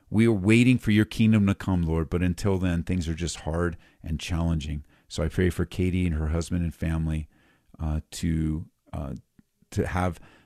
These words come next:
the wisdom and the confidence and the faith to make the decision.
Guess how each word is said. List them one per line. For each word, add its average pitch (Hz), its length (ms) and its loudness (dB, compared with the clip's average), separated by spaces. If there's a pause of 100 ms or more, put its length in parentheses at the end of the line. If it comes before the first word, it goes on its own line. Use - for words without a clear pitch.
(100)
the 85 100 2
wisdom 101 440 4
and 101 120 4
the 92 40 0
confidence 92 580 0
and 90 100 2
the 85 60 2
faith 76 420 -4
to - 120 -6
make 76 340 -6 (220)
the 78 100 -6
decision. 69 560 -6